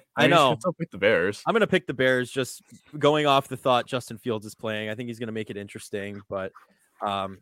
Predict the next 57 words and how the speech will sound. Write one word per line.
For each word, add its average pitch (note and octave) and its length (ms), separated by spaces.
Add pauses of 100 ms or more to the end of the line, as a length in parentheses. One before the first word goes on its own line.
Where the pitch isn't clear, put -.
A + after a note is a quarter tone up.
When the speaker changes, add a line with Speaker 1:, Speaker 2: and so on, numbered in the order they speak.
(120)
Speaker 2:
I'll B2 120
go A2+ 380
Justin E3+ 320
Fields C#3+ 300
playing A#2 320
the A2 60
Bears. F2+ 500 (140)
I'll, A2 140
I'll G#2+ 140
take, B2 200 (120)
I'll A#2+ 80
take - 200
Speaker 1:
The D3+ 60
Speaker 2:
the - 0
hit D#3 40
on D#3 60
the - 40
Speaker 1:
Bears. F#2 640
Speaker 2:
pick. A#2+ 120
The D3+ 140
Bears. A2+ 480
Bear C#3 240
down, A#2+ 240
baby. G#2 360 (640)
But D3+ 280 (640)
now G3+ 400
that's G3 200
gonna, A3 240
that's G3 160
gonna A#3+ 160
cap G3+ 240
it F3+ 60
off G3+ 200
for C#3+ 180
all C#3+ 220
of D3+ 80
our C3 220
Bills C3 440
and C3 140
N C3 120
F B2+ 100
L C3 140
talk A#2 280
for B2 80
the A2 80
day. G#2 200
But A2 200
before D3+ 480
we E3+ 160
move E3+ 220
into D3+ 300
the B2 300 (280)
Sabres C3+ 400
topic, G#2+ 280
I G#2+ 60
want C#3 360
to C#3 420